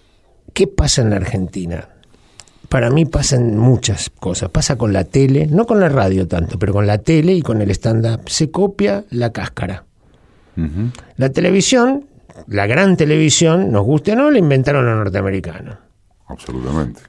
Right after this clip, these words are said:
Speaker 1: Pero ellos no inventaron la tele, ellos inventaron una industria, no inventaron un negocio de pongamos un programa y vendamos los chivos con el potus.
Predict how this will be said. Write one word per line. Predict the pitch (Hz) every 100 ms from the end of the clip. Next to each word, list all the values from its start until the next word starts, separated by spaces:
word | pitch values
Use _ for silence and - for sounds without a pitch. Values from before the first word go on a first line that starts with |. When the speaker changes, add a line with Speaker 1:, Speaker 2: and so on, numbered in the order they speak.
| _ _ _ - -
Speaker 1:
Pero | 143 156
ellos | 165
no | 151
inventaron | 110 95 92 202 170
la | 92
tele, | 82 90 117
ellos | 160
inventaron | 185 98 92 143 113
una | 101
industria, | 82 87 185 220 - 95 80 -
no | - 143
inventaron | 151 123 226 240 127
un | 104
negocio | 104 98 113 131 - 117
de | 107
pongamos | 95 104 107 143 139 117
un | 127 120
programa | - 107 110 120 131 127
y | 107
vendamos | 101 104 110 107 101 -
los | 107 98 95
chivos | - 120 117
con | 104 101
el | 95
potus. | - 92 78 - - - -